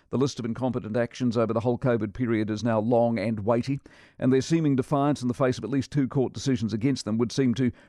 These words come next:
back up the Maori providers in their claims of obfuscation. But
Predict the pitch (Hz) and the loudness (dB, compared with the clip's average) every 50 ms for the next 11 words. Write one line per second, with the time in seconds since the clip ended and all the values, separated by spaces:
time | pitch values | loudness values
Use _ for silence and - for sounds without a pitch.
0 | - 113 110 147 131 - - 139 120 - 107 113 117 127 147 160 139 104 92 - | -6 -2 0 0 2 2 0 -2 -2 -2 -4 -2 0 0 0 0 0 -2 -4 -4
1 | 110 104 127 123 113 113 113 117 113 - - - _ - 131 127 127 123 113 - | -4 -2 0 0 2 2 0 -2 -2 -4 -10 -10 _ -2 0 2 2 2 2 0
2 | - 139 120 117 113 104 117 104 - - 117 - - 117 110 - - 156 151 151 | -2 -2 -2 -2 -2 -2 -4 -4 -4 -4 -4 -4 -4 -6 -4 -2 0 0 0 0
3 | - - - - 110 _ - 165 117 - - | -2 -4 -8 -12 -10 _ -2 -2 -2 -4 -6